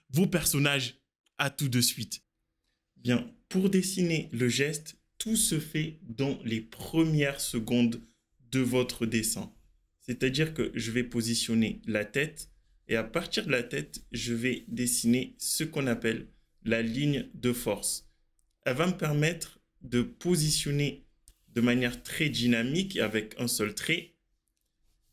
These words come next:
le personnage dans l'espace de la feuille. Donc, je place la ligne de force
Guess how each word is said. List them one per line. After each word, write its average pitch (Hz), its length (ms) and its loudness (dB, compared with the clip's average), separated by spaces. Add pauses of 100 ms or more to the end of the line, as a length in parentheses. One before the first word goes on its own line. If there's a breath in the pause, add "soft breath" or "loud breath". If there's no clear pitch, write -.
(1160)
le 160 460 2
personnage 131 720 -2
dans 131 260 -2
l'espace 123 640 0
de - 140 -2
la 110 160 2
feuille. 101 380 -2 (180)
Donc, 117 280 0 (180)
je 120 160 -2
place 113 540 -4 (500)
la 123 100 2
ligne 135 200 0
de 127 100 2
force - 640 -2